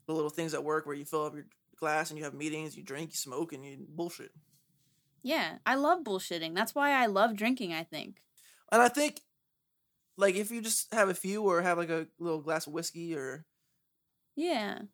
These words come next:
Speaker 1: that's cool. But, I mean, if, if it gets to the point where you're drinking every day or you have to have it every day,
Speaker 2: No,
Speaker 1: what,
Speaker 2: that,
Speaker 1: what
Speaker 2: see, that's what I'm saying. <laughs> I don't wanna come off like I'm not, I don't have a problem
Speaker 1: You're a
Speaker 2: not
Speaker 1: weekend
Speaker 2: drinking every
Speaker 1: alcoholic.
Speaker 2: day.
Speaker 1: You're a weekend alcoholic.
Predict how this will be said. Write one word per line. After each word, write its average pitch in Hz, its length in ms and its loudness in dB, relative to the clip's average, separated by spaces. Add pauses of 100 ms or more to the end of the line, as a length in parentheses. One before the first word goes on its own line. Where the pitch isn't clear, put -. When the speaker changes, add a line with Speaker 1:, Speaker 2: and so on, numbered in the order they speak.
(120)
Speaker 1:
that's 180 180 2
cool. - 380 -4 (300)
But, 151 160 0
I 165 60 4
mean, 165 200 0
if, 170 240 -4
if 170 200 0
it 175 60 0
gets 185 200 0
to 185 60 0
the 170 60 0
point 170 240 -2
where 160 120 0
you're 156 160 -4
drinking 165 400 -4
every 151 180 -2
day 151 320 0
or 147 100 0
you 147 120 -6
have 147 160 -6
to 131 200 -10
have 147 220 -2
it - 80 -6
every 277 100 2
day, 339 80 4
Speaker 2:
No, 196 440 6
Speaker 1:
what, - 100 0
Speaker 2:
that, 269 140 8
Speaker 1:
what - 60 2
Speaker 2:
see, 311 80 6
that's 311 180 8
what 311 80 10
I'm 285 80 6
saying. 254 200 8
<laughs> - 20 8
I 415 120 8
don't 392 180 8
wanna 349 180 8
come 311 280 8
off 247 180 10
like 226 160 8
I'm 202 200 8
not, 220 200 10
I 208 80 8
don't 240 140 6
have 269 140 4
a 262 80 2
problem 220 580 6
Speaker 1:
You're 180 100 10
a 196 40 12
Speaker 2:
not 220 80 10
Speaker 1:
weekend 214 280 8
Speaker 2:
drinking 156 160 8
every 147 140 4
Speaker 1:
alcoholic. 139 240 2
Speaker 2:
day. 214 180 -2
Speaker 1:
You're 202 140 12
a 202 60 12
weekend 202 320 4
alcoholic. 139 480 -2